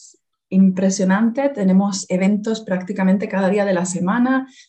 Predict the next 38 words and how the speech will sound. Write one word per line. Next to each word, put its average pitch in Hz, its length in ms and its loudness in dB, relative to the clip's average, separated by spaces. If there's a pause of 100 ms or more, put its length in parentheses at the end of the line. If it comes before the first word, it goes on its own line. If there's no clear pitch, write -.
desde 180 340 2
eventos 185 320 0
deportivos 269 800 -2
a 185 60 -2
eventos 170 320 -4
de 156 140 -2
ocio, 233 680 -2 (560)
quedadas 185 360 0
para 180 200 -2
ir 170 80 2
a 160 80 -6
cenar, 214 720 -4 (440)
mm, 160 460 0
de 180 120 0
todo. 180 320 0
Y 190 40 0
la 202 140 0
ciudad 226 380 0
en 240 140 2
sí 285 280 -2
también, 254 760 0 (180)
eh, - 580 0 (140)
lo 190 240 0
han, 196 300 0
lo 196 80 2
han 220 100 4
montado 240 400 4
muy 220 160 2
bien, 240 160 2
se 262 100 -2
lo 208 60 0
ha 202 40 2
montado 220 360 2
muy 220 100 2
bien 208 160 0
el, 196 200 0
el 185 140 2
ayuntamiento, 196 920 2